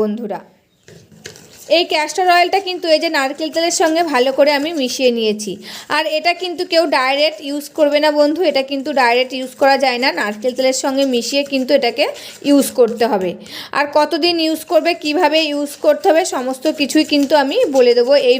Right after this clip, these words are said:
ভিডিওর মাধ্যমে। বন্ধুরা, এটা কিন্তু সপ্তাহে এক থেকে দুই দিন ইউজ করবে, বেশি দিন কিন্তু ইউজ করবে না, তাহলে কিন্তু চুলের ক্ষতি হতে পারে।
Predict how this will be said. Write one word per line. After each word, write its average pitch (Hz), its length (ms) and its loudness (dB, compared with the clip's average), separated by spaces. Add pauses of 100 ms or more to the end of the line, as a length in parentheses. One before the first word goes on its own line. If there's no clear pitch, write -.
ভিডিওর 254 380 2 (100)
মাধ্যমে। 202 480 -4 (920)
বন্ধুরা, 381 340 4 (240)
এটা 320 220 2
কিন্তু 349 200 -4 (120)
সপ্তাহে 330 440 2 (200)
এক 294 80 -4 (120)
থেকে 359 160 0 (120)
দুই 311 120 0 (100)
দিন 370 100 4 (140)
ইউজ 254 200 4 (120)
করবে, 220 200 4 (140)
বেশি 277 280 2
দিন 349 100 0 (100)
কিন্তু 320 200 -2 (120)
ইউজ 294 140 -2 (100)
করবে 311 220 2
না, 370 120 -2
তাহলে 277 220 2 (100)
কিন্তু 294 160 -2 (120)
চুলের 294 340 2
ক্ষতি 240 300 2
হতে 214 260 -2
পারে। 175 180 -4